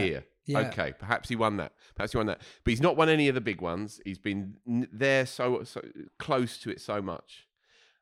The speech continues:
Speaker 1: Uh, and there will always be this sense that perhaps he's, he's the greatest of the players to not win anything really,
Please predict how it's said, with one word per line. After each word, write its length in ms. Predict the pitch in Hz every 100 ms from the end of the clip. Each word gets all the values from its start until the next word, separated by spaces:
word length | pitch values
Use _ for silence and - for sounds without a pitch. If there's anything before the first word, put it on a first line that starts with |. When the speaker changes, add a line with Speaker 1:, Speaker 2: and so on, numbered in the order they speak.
| _ -
Speaker 1:
Uh, 300 | 101 101 95 _ _ -
and 260 | 127 131
there 140 | 139 139
will 340 | 139 135 127 _ _ _
always 420 | 160 175 175 135
be 600 | - 156 175 78 78 135 - _ _ _ _
this 220 | 127 143 -
sense 840 | - 160 139 90 - - - - _ _ _
that 160 | 120 120
perhaps 400 | 123 143 - -
he's, 340 | 131 113 -
he's 200 | - 113
the 80 | -
greatest 640 | 104 139 139 - 117 -
of 120 | 110 101
the 80 |
players 520 | 101 123 120 87 87 -
to 100 | 107
not 300 | 117 - 98
win 180 | 113
anything 420 | 107 107 - 107 104
really, 420 | 107 101 101